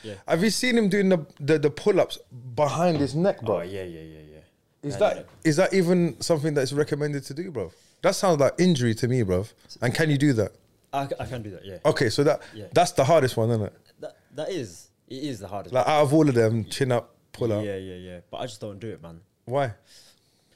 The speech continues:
Speaker 1: What's the point, man? You know what? I could ju-, I could get the same benefits using
Speaker 2: Right. Okay. It's just
Speaker 1: using
Speaker 2: for show, basically.
Speaker 1: It's just for show, man.
Speaker 2: Oh, I see.
Speaker 1: Yeah.
Speaker 2: 'Cause I feel like, 'cause I've got a bit stiff shoulders, bro.
Speaker 1: Yeah, yeah, yeah.
Speaker 2: Trying to get it behind your neck like that, bro.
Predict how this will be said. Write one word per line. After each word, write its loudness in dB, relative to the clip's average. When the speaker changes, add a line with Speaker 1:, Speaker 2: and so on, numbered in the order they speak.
Speaker 1:
What's -20
the -18
point, -18
man? -20
You -20
know -12
what? -12
I -14
could -18
ju-, -18
I -12
could -18
get -14
the -16
same -10
benefits -14
using -6
Speaker 2:
Right. 0
Okay. -12
It's -4
just -4
Speaker 1:
using -8
Speaker 2:
for -12
show, -2
basically. -10
Speaker 1:
It's -10
just -10
for -16
show, -6
man. -12
Speaker 2:
Oh, -2
I -10
see. -16
Speaker 1:
Yeah. -16
Speaker 2:
'Cause -2
I 2
feel 4
like, 2
'cause 4
I've 4
got 2
a -16
bit -2
stiff -2
shoulders, 0
bro. -4
Speaker 1:
Yeah, -6
yeah, -8
yeah. -10
Speaker 2:
Trying -10
to -6
get -4
it -10
behind -8
your -8
neck -10
like -4
that, -6
bro. -10